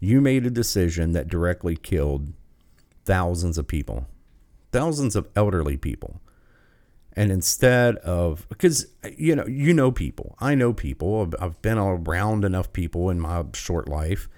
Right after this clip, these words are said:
that most people, if you came out and said, "Hey, listen, this was my policy and it was a mistake, and, you know, we've corrected it now and we're not gonna have that anymore, and that's,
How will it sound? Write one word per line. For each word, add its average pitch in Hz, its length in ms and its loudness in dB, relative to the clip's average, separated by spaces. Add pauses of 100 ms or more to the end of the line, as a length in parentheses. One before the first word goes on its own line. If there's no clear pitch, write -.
(800)
that 139 200 0
most 165 300 4
people, 101 300 0
if 95 120 0
you 123 100 2
came 113 240 2
out 95 140 2
and 98 80 -2
said, 87 160 0
"Hey, 85 200 2
listen, 82 380 -2
this 110 240 0
was 95 160 -6
my 62 160 -6
policy 95 840 0
and 87 260 -2
it 80 100 -8
was 82 140 -4
a 82 60 -4
mistake, 95 840 0
and, 87 420 -2
you 85 120 -2
know, 82 80 -4
we've 82 240 -4
corrected 101 480 0
it - 80 -6
now 92 460 0
and 80 280 -2
we're 78 80 -4
not 98 180 -2
gonna 92 140 0
have 87 260 -2
that 87 160 -2
anymore, 82 640 -2
and 80 400 -4
that's, 95 360 -4